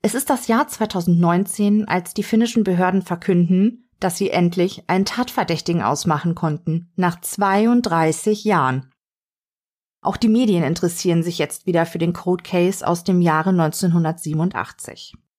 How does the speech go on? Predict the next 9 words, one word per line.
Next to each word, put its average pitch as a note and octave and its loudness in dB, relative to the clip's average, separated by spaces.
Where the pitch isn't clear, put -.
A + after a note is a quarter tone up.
Zunächst A#3+ 2
zögert A3+ 2
die D#3+ -2
Polizei, E3+ 0
der F3 2
Öffentlichkeit F3+ -2
bekannt G3 0
zu - -6
geben, E3+ 2